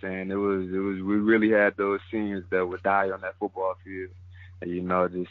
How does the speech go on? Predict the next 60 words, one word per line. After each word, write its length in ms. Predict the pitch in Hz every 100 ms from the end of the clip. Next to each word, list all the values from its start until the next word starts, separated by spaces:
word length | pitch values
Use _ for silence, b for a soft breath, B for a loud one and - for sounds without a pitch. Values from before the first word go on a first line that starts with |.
| -
seeing 320 | 98 95 95
them 560 | 95 95 95 95 92 - B B -
put 160 | - 110
on 160 | 104 101
the 80 | -
shirts, 260 | 107 104 101
put 140 | - 101
on 160 | 98
the 60 | 95
hats, 360 | 98 104 95 90
you 120 | 101 101
know 200 | 98 98
what 100 | 98
I'm 160 | 98 -
saying, 580 | 101 101 98 98 98 95 104
get 120 | 104
on 140 | 101
the 60 | 98 -
field 300 | 104 104 104
and 120 | 95
crying. 580 | - 107 101 101 98 98
That's 200 | 98 98 95
what 80 |
they've 140 | 98 98
been 80 | 95
working 260 | 98 95 92
for, 100 | 98
for 80 | 95
the 60 |
last 340 | 98 101 98 -
four 200 | 101 98
years. 460 | 95 101 101 101 98 - B B B 95
You 120 | 90
know, 260 | 90 90
that 280 | 92 95 95
is, 40 | 92 b b _
that's 180 | 95 95
definitely 380 | 101 95 95 90
something 280 | 95 92 92
I'll 160 | 92
never 240 | 92 92 90 -
forget. 360 | 92 95 90
And 160 | 92 92
it's, 480 | 92 90 90 95 90
it's 100 | 92
a 40 |
blessing 380 | 92 98 92 92
for 60 | 92
me 80 | 95
to 80 | -
be 120 | 92
a 60 | 92
part 260 | 101 95
of 60 | 92
that. 200 | 95 - 92
I 60 |
don't, 220 | 98 95 -
I 140 | 98
don't 160 | 98 98
really 300 | 95 95